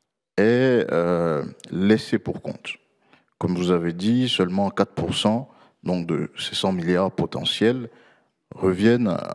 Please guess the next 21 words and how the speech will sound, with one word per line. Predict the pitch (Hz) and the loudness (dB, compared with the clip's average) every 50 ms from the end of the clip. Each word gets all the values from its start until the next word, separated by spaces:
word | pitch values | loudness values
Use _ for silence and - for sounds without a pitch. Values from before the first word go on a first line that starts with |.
| - - | -8 -4
aux, | - 73 76 80 76 - - - - _ | -2 -2 0 0 -2 -2 -4 -10 -4 _
aux | - - | -2 -2
planteurs. | - - - 170 160 - 143 - - - - | 0 -2 -4 -4 -4 -4 -4 -4 -4 -6 -10
Donc, | - 208 - | -12 -10 -6
le | 160 - | -6 -4
D | 85 - 110 120 131 | 4 6 6 6 6
R | 131 | 4
D | 120 123 143 160 180 185 170 - - - _ _ _ - | 4 4 4 4 4 4 0 -4 -14 -20 _ _ _ -8
en | - - - | -6 -4 -4
lui-même | 85 85 82 92 117 143 127 | -4 -2 2 2 4 4 2
est | 98 92 - - | 0 -2 -2 -2
une | 104 107 107 104 - _ | 0 0 0 0 -2 _
très | _ - - 113 | _ 0 0 0
bonne | 95 90 90 92 101 98 92 | 0 2 2 2 4 4 2
initiative, | 87 87 85 82 - - 69 - - - 143 156 143 113 - _ | 0 -2 -4 -4 -4 -4 -6 -6 -4 -4 -4 -4 -4 -10 -14 _
une | - | -18
très | _ - - 90 | _ -4 -4 0
belle | 82 92 85 87 | 0 -2 -2 -2
initiative. | 85 80 67 - - - - - - - - 165 - - - - - - - - _ _ _ _ _ _ _ _ _ _ | -6 -8 -8 -6 -6 -6 -6 -4 -2 -2 0 0 -2 -4 -10 -20 -20 -20 -20 -20 _ _ _ _ _ _ _ _ _ _
Lorsque | - 90 107 127 131 - - - - - 147 139 131 113 95 90 - - - _ _ _ _ - | 4 6 6 6 6 2 -8 -6 0 2 4 6 6 4 2 0 -2 -8 -18 _ _ _ _ -6
les, | 90 90 95 98 104 104 101 101 101 98 95 92 92 90 | -4 0 4 4 6 6 6 6 6 6 4 4 2 0